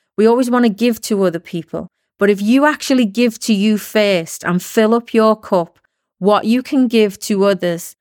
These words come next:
is absolutely huge. Your vibration will raise. You will change your goals. You will reach your goals because your energy will be on a different level.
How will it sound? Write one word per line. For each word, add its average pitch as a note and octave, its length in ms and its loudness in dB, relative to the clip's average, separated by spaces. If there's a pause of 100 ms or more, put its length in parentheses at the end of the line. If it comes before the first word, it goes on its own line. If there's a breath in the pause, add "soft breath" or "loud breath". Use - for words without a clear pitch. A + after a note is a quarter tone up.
(340)
is F#3 400 -2 (100)
absolutely F#3+ 1000 -4 (180)
huge. - 840 -2 (760)
Your F#3+ 120 0
vibration G#3 840 0
will F#3 200 0
raise. E3 600 -6 (760)
You G#3+ 200 0
will G#3+ 340 2
change A3+ 840 2
your F#3 160 2
goals. F3+ 840 -2 (880)
You G3+ 140 -2
will G#3+ 200 4
reach A3+ 460 0
your B3 80 2
goals F3 720 -2 (200)
because G3+ 380 -2
your G3 120 2
energy G3 480 0
will F3 180 0
be F3 220 -2
on E3+ 180 -2
a E3 60 -4
different E3 520 -6
level. D#3+ 400 -6